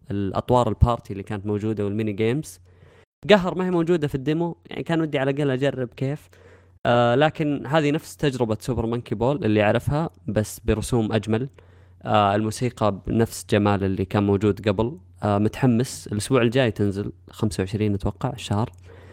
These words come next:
آه، فإن شاء الله، إن شاء الله إني بلعبها كلعبة مالتي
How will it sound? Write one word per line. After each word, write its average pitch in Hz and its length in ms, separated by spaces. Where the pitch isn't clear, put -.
آه، 104 340
فإن 117 180
شاء 147 160
الله، 123 140
إن 107 40
شاء 120 120
الله 110 100
إني 104 100
بلعبها 104 800
كلعبة 101 680
مالتي 107 220